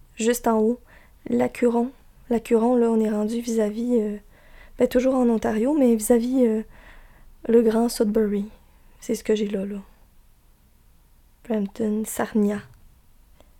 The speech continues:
C'est beau, les noms, quand même, hein ? Euh, c'est exotique. L'île Manitoulin. Hey, ça a l'air hot,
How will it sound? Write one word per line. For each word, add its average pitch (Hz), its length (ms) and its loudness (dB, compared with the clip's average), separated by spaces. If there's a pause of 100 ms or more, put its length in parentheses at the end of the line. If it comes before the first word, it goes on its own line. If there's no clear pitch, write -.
(220)
C'est - 180 -2
beau, 226 220 0
les 247 120 2
noms, 226 160 0
quand 226 140 -4
même, 240 180 -2
hein ? 262 100 -8 (920)
Euh, 214 580 2 (300)
c'est - 180 -8
exotique. - 640 -8 (1080)
L'île 247 320 4
Manitoulin. 220 580 4 (180)
Hey, 220 140 0
ça 185 160 -4
a 180 40 -2
l'air 185 160 -4
hot, 208 80 -4